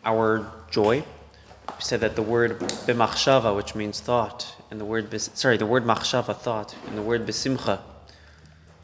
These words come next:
joy, share the same letters, because our joy is dependent on our self-conception. And we need to understand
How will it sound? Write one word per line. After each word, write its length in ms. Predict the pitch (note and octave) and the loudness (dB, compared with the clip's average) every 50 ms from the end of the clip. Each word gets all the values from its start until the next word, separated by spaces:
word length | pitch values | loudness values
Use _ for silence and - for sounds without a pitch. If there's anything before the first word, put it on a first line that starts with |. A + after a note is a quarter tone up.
| - - - - - - - | -20 -20 -20 -20 -20 -20 -8
joy, 340 | - B2+ B2+ A#2+ A2+ G2+ F#2+ - - - - _ - - - - - - _ _ | -4 -2 0 0 0 0 -2 -8 -14 -20 -20 _ -20 -20 -20 -20 -20 -20 _ _
share 220 | - - B2 A2+ | -4 -2 0 0
the 100 | A2 A2+ | 0 0
same 200 | A2+ B2+ A#2+ A2+ | -2 -2 -2 0
letters, 460 | A2 A2 A2+ A2+ B2 C3 B2+ - - - - - - - - - - - - - - | 0 0 0 -2 -4 -6 -8 -12 -14 -16 -20 -20 -20 -20 -20 -20 -20 -20 -20 -10 -10
because 280 | B2 - - A#2+ G#2 | -8 -2 0 2 4
our 100 | A2+ A2 | 4 4
joy 260 | A2 G#2 B2 B2 C3 | 4 4 4 4 4
is 80 | B2+ A2+ | 2 2
dependent 460 | - A2+ - C3 C3+ C3 B2+ A#2+ A2+ | 0 -4 -2 -2 0 0 0 0 0
on 140 | A#2+ A#2 A2+ | -2 -2 0
our 80 | A2+ A2 | -2 -4
self-conception. 880 | - - A#2 A#2 A#2 - A#2 G#2+ - - G#2+ G#2 - - - D#3 E3 - - - - - - - - - - - - - - - - - - - - - - - - - - - - - - - - - | 0 0 0 0 0 -6 -10 -10 -6 -6 -6 -6 -6 -8 -8 -8 -10 -12 -14 -20 -20 -20 -20 -20 -20 -20 -20 -20 -20 -20 -20 -20 -20 -20 -20 -20 -20 -18 -14 -14 -10 -10 -8 -8 -8 -8 -10 -10 -6 -4
And 100 | B2+ A#2+ | 0 4
we 80 | B2+ | 4
need 200 | C#3 D#3 D#3+ D#3 | 4 4 4 2
to 80 | - E3+ | 0 -2
understand 680 | C#3 C3 B2+ B2 - - - C#3+ C#3 C3+ B2+ A#2+ - | 2 2 2 2 2 0 0 2 2 2 0 -2 -6